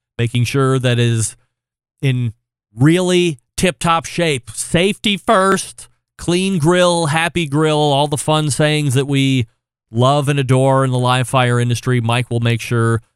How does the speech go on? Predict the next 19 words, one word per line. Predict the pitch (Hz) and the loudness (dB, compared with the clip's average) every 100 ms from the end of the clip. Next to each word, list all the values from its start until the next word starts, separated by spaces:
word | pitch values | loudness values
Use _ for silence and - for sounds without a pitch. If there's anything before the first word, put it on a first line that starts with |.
| _ | _
that | 104 101 | -10 -2
we | 123 135 | 0 2
are | 127 | 2
on | 123 | 0
the | 123 | 0
right | 117 113 117 | 0 -2 -2
track | - 120 113 117 | -2 -2 0 -2
to | - | -4
making | 113 110 104 | -4 -2 -4
sure | - 110 | -4 -4
the | 101 | -4
grills | 95 135 143 143 117 | 0 0 2 0 0
are | 107 98 | -2 0
healthy | 143 156 147 139 120 _ _ | 0 0 0 -2 -2 _ _
and | 127 135 151 156 113 _ _ | -4 -2 0 -2 -8 _ _
in | 107 101 | -8 -6
proper | - 143 151 151 143 | -2 0 0 0 2
working | 131 135 143 127 | 2 0 -2 0
order, | 117 123 120 | 0 0 -2